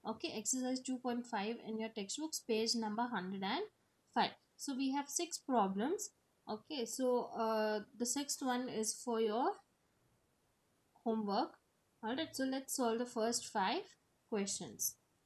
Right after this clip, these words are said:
So what's the first question? Three thousand two hundred and forty matchsticks are packed in one carton.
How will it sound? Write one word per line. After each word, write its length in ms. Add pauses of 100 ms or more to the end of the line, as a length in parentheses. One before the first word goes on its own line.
(320)
So 180
what's 240
the 40
first 360
question? 480 (240)
Three 160
thousand 520
two 220
hundred 220
and 200
forty 380
matchsticks 880 (380)
are 100 (100)
packed 400
in 200 (340)
one 380 (340)
carton. 480